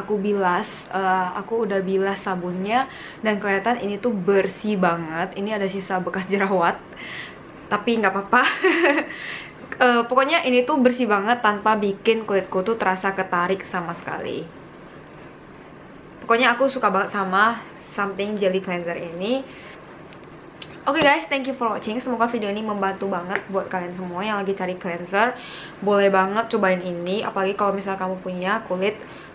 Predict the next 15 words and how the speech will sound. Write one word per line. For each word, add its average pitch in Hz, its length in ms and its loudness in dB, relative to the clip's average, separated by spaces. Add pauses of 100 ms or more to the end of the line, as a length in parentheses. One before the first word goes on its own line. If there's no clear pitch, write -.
(100)
normal 208 640 4
to 240 320 4
oily. 190 400 6 (480)
Ini 220 240 2
bagus 196 240 2
banget 190 240 0
sih 185 80 -4
menurut 170 240 -6
aku. 156 320 -10 (1500)
Recommended 330 640 4 (240)
banget. 262 560 2 (1500)
Oke, 320 160 2
guys, 277 320 4
jangan 254 320 4
lupa 226 400 4